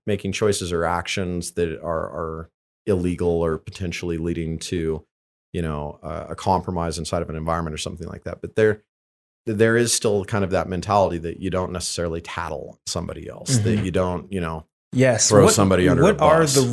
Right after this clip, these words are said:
Speaker 2: rules?
Speaker 1: <laughs>
Speaker 2: Please tell. I'm right. I'm taking notes
Speaker 1: The,
Speaker 2: on this.
Speaker 1: there are no rules nowadays. Nowadays, it's, it's, this is, you know, this is business. This
Speaker 2: What are the
Speaker 1: is
Speaker 2: unwritten rules? There's always
Speaker 1: Uh,
Speaker 2: rules.
Speaker 1: back in the day, um, you know, going back to what you're saying, the O G years,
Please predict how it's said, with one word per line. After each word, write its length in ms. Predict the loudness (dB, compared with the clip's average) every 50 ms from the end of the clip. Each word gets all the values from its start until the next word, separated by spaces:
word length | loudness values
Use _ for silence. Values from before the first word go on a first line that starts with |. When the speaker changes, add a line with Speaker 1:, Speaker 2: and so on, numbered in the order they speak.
| 4 6
Speaker 2:
rules? 840 | 8 8 8 8 6 6 6 4 2 2 0 2 2 2 0 0 -2 -4
Speaker 1:
<laughs> 40 | -6 -6 -8 -10 -8 -10 -12 -8 _ -8 -8 -6 _ -8 0 2
Speaker 2:
Please 280 | 4 4 6 4 4
tell. 220 | 4 4 2 4 4
I'm 240 | 4 6 6 8
right. 180 | 6 6 6 6
I'm 140 | 4 2 4
taking 320 | 4 2 4 4 4 4
notes 400 | 6 6 6 4 4 0 -4 -2
Speaker 1:
The, 240 | 4 10 12 12 12
Speaker 2:
on 80 | 12 10
this. 340 | 8 6 6 6 6 8
Speaker 1:
there 140 | 10 10 10
are 160 | 10 10 8
no 160 | 8 8 8 8
rules 400 | 8 8 6 6 6 4 2 2
nowadays. 500 | 0 0 0 2 2 4 4 4 2 2
Nowadays, 440 | 2 0 2 2 4 4 4 2 2
it's, 220 | -2 -4 -6 -6
it's, 280 | -4 -4 -4 -4 -4 -6
this 240 | -4 -4 -4 -2 -2
is, 220 | -4 -4 -4 -6
you 120 | -6 -6 -4
know, 120 | -4 -4
this 220 | -4 -4 -6 -6 -6
is 100 | -8 -4
business. 520 | 0 0 0 0 0 -4 -4 -4 -6 -4
This 120 | 2 2
Speaker 2:
What 100 | 4 6 6
are 60 | 6
the 120 | 4 4 4
Speaker 1:
is 80 | 4
Speaker 2:
unwritten 680 | 4 4 6 4 6 6 6 6 6 4 4 4 4 2 4
rules? 540 | 4 6 8 8 8 8 6 2 -2 -4 0
There's 220 | 2 2 4 6
always 400 | 6 6 6 6 6 4 4 2
Speaker 1:
Uh, 100 | 2 2
Speaker 2:
rules. 120 | 2 6 6
Speaker 1:
back 220 | 6 6 6 4
in 120 | 4 4 4
the 80 | 2
day, 500 | 6 8 8 8 8 8 6 2 -2 -8 -16 _ _
um, 540 | -2 2 4 4 4 4 4 4 2 0 -2 -2
you 100 | -2 0
know, 120 | 2 4
going 240 | 6 6 6 6 6
back 220 | 6 4 4 2 0
to 120 | 0 0
what 120 | 0 0
you're 100 | 0 0
saying, 300 | 0 2 4 4 4 6
the 140 | 4 6 6
O 100 | 6 6
G 320 | 4 2 -2 -2 -2 -2 0
years, 440 | 0 2 2 2 0 0 -2 0